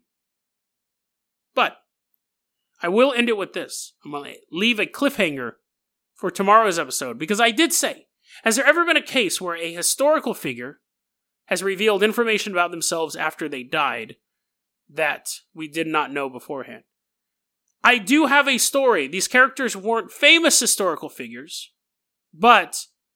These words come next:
some people believe that their ghosts are revealing information about themselves now that they've passed. Tomorrow we are gonna look at the phenomenon of queer ghost hunters. A group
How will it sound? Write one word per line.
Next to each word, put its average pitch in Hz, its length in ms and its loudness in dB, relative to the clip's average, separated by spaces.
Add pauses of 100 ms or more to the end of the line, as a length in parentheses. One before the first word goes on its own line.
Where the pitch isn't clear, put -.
(120)
some 294 320 2
people 262 260 0
believe 240 440 0
that 175 340 -6
their 220 200 2
ghosts 214 420 0
are 196 140 -2
revealing 202 600 -6
information 202 600 -4
about 175 460 2
themselves 123 760 -10 (540)
now 175 180 0
that 151 160 -10
they've 135 180 -14
passed. - 540 -10 (1700)
Tomorrow 233 460 2
we 233 160 -4
are 226 80 0
gonna 220 160 0
look 220 260 -2
at 202 160 0
the 190 100 -2
phenomenon 202 960 2 (640)
of 202 260 2
queer 269 640 2
ghost 240 480 4
hunters. - 600 -10 (800)
A 196 80 2
group 196 460 0